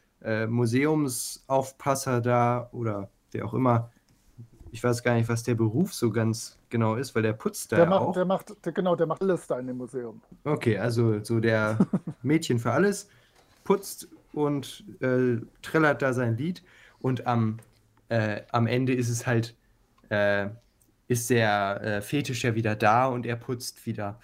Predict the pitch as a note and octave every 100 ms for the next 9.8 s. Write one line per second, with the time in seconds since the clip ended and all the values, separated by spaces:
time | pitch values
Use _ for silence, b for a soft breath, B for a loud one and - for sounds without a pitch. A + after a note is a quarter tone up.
0 | b b - A#2 A#2 - A#2 A2 - -
1 | - G#2+ G2+ A2 G2+ - - G#2 G2 F#2+
2 | F#2 F#2 B B B - G#2+ - - C#3+
3 | A#2 C3 B2+ C#3 D3 C#3 A#2 A#2 A2 -
4 | A#2 A2+ G#2 G#2 G2 A2 A2 A2+ A#2 B2+
5 | B2 A#2+ A2+ A#2+ A#2 A2+ A2+ A2+ - b
6 | b b b _ - A#2 A#2 F3 F3+ B2+
7 | A#2+ A#2 A2+ G#2 G#2+ - A#2 A#2+ C3 B2+
8 | C#3 B2 - B2+ B2+ B2 D#3+ D#3+ E3 E3+
9 | C#3 C#3 A#2 A2+ G2+ F#2+ F#2